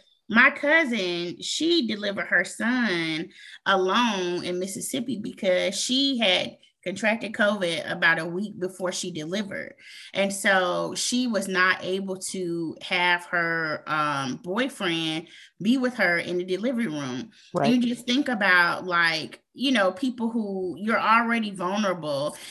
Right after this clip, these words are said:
Speaker 1: And sometimes, like, having that mom, that bestie, that partner, you know, to say, "Hey, like, her blood pressure's dropping," because, you know, staff were prioritizing covid patients,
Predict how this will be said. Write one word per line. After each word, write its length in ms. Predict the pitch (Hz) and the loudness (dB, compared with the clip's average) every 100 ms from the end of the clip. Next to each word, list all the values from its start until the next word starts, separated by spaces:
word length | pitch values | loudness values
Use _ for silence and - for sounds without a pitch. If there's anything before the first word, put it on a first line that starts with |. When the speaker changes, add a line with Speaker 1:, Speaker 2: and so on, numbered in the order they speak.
| - | -6
Speaker 1:
And 140 | 208 | -4
sometimes, 580 | 208 226 262 247 220 220 | 4 4 6 4 4 4
like, 180 | 190 - | 0 0
having 420 | 202 202 202 196 | 2 2 0 0
that 280 | 196 185 160 | 2 0 -2
mom, 800 | 165 175 196 190 180 175 175 180 | -2 2 4 4 2 0 0 2
that 300 | 185 170 180 | 2 0 -2
bestie, 640 | 190 202 - 180 175 170 | 0 0 -4 -6 -6 -2
that 320 | 185 180 - - - - | 0 0 -2 -10 -20 -6
partner, 640 | - 240 - 180 160 156 - - - | 4 6 6 2 0 0 -4 -14 -10
you 140 | - 202 | -4 2
know, 140 | 185 | 2
to 140 | 185 196 | 2 0
say, 260 | 214 190 | 2 4
"Hey, 580 | 196 208 214 208 196 185 | 4 2 2 -2 -6 -4
like, 200 | 170 170 123 | -2 -4 -4
her 280 | - 202 | 0 0
blood 280 | 190 208 226 | 2 2 2
pressure's 380 | 220 202 185 185 | 0 0 -4 -4
dropping," 500 | 175 175 175 165 160 | 2 4 4 -2 -6
because, 440 | 185 214 190 185 | 0 2 4 2
you 100 | 226 | 0
know, 260 | 220 180 180 | 0 0 -4
staff 500 | - - 208 226 233 | -8 2 4 6 4
were 180 | 214 208 | 0 0
prioritizing 840 | 208 190 202 214 214 196 208 220 | 2 0 0 -2 2 2 0 -2
covid 360 | 220 202 196 - | 0 0 0 -4
patients, 640 | 180 175 - 175 170 - | -4 -4 -6 -6 -6 -8